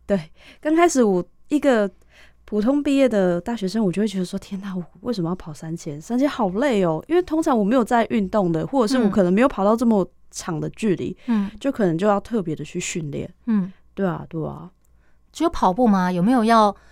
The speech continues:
Speaker 2: 好比说要扛重物，或者是，呃，可能要有一些防身术的基底
Speaker 1: 哦，
Speaker 2: 之类的？
Speaker 1: 我们在学校就会教一些，比如说像警棍怎么使用，
Speaker 2: 嗯。
Speaker 1: 或者是一些柔道，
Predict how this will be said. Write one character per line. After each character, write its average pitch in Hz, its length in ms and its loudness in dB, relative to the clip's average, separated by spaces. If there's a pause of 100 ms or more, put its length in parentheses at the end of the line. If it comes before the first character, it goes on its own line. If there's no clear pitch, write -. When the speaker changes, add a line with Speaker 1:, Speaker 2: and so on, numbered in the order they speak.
(200)
Speaker 2:
好 - 180 -2
比 240 60 2
说 240 140 2
要 240 80 6
扛 190 380 -4
重 208 320 0
物， 202 280 0
或 220 120 -6
者 190 140 -4
是， 196 380 -2 (220)
呃， 202 200 0
可 196 140 -2
能 208 80 4
要 254 40 4
有 208 160 2
一 175 60 -2
些 202 320 -2 (460)
防 220 600 0
身 262 360 0
术 240 240 -2
的 190 100 -4
基 294 260 -6
底 - 240 -14 (220)
Speaker 1:
哦， 269 160 -2
Speaker 2:
之 180 140 -8
类 170 120 -4
的？ - 140 -16 (220)
Speaker 1:
我 214 100 4
们 214 260 6
在 339 140 2
学 233 160 0
校 254 160 2
就 247 140 0
会 254 120 4
教 208 280 0
一 - 20 0
些， 202 180 -4
比 180 140 -6
如 170 60 -4
说 202 160 -2
像 208 240 -2
警 156 240 -12
棍 175 320 -2 (120)
怎 175 140 -6
么 165 100 -6
使 160 280 -6
用， 165 280 -2 (120)
Speaker 2:
嗯。 240 160 4
Speaker 1:
或 311 100 4
者 208 100 2
是 220 240 -2
一 233 120 0
些 185 560 2 (460)
柔 190 260 0
道， 226 360 -4